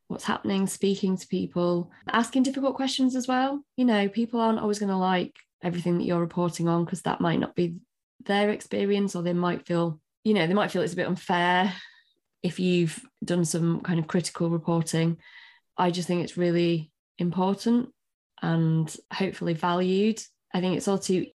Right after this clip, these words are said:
easy to criticise the media as this kind of big homogenous mass. Um, we're really lucky in the U K that we have such a diverse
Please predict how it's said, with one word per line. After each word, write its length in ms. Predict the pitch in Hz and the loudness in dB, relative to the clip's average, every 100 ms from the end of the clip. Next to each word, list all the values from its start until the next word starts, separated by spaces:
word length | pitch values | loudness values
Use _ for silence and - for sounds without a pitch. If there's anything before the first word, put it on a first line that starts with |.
| _ | _
easy 560 | 185 190 190 170 151 147 | 0 2 2 2 2 0
to 240 | 151 160 - | -2 -10 -10
criticise 840 | - 170 165 - - 175 160 160 156 | -4 -2 -2 -4 -6 -2 0 -2 -2
the 80 | 160 | 0
media 640 | 170 170 165 165 151 156 - - - - | 2 2 2 0 0 0 -6 -20 -20 -10
as 80 | 160 | -4
this 160 | 165 | -4
kind 220 | 156 165 156 | -4 -2 -2
of 160 | 151 | 0
big 240 | 156 147 - | 0 0 0
homogenous 680 | 170 156 151 151 147 - | 0 0 0 -2 -2 -2
mass. 460 | 156 147 139 - - - _ _ _ _ _ _ _ | 0 2 0 -4 -10 -12 _ _ _ _ _ _ _
Um, 180 | 151 151 | -2 0
we're 100 | 160 | 2
really 220 | 160 156 | 2 2
lucky 300 | 151 156 156 | 2 0 0
in 80 | 151 | 0
the 40 | 151 | 2
U 200 | 156 156 | 0 0
K 220 | 151 147 | -2 -2
that 140 | - | -2
we 140 | 151 151 | 0 2
have 220 | 151 147 | 2 -2
such 480 | - 147 - - - - | -2 -4 -4 -10 -10 -6
a 80 | 156 | -4
diverse 920 | 156 151 151 156 147 147 147 - | -2 0 0 2 2 0 -2 -10